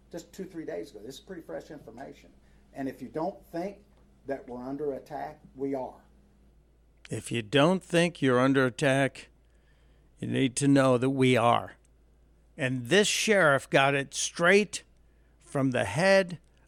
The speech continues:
Speaker 2: of the F B I, Christopher Wray, a matter of days ago. Will you see this anywhere on any mainstream media source?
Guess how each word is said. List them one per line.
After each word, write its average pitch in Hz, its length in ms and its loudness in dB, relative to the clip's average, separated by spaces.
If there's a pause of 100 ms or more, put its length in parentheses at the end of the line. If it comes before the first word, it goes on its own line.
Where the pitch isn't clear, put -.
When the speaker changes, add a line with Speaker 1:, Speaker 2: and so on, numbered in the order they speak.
Speaker 2:
of 120 200 -2
the 123 180 -2
F - 380 -2
B 175 240 2
I, 127 480 2 (100)
Christopher 170 680 -2
Wray, 135 500 0 (340)
a 131 100 -2
matter 156 600 2
of 139 420 -6
days 135 440 2
ago. 117 420 -8 (1000)
Will 165 340 2
you 190 240 2
see 156 340 2
this 139 360 -2 (120)
anywhere 131 800 2 (440)
on 139 280 2
any 165 380 2
mainstream 143 960 0
media 127 400 0
source? 120 600 -6